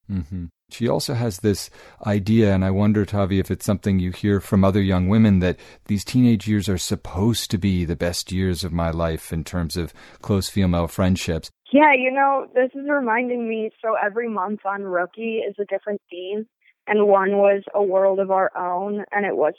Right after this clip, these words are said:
Speaker 2: kind of about, you know, a sort of hyperactive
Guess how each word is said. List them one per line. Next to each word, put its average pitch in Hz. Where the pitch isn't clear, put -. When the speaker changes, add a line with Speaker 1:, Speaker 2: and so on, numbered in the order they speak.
Speaker 2:
kind 190
of 180
about, 175
you 202
know, 175
a 208
sort 185
of 185
hyperactive 190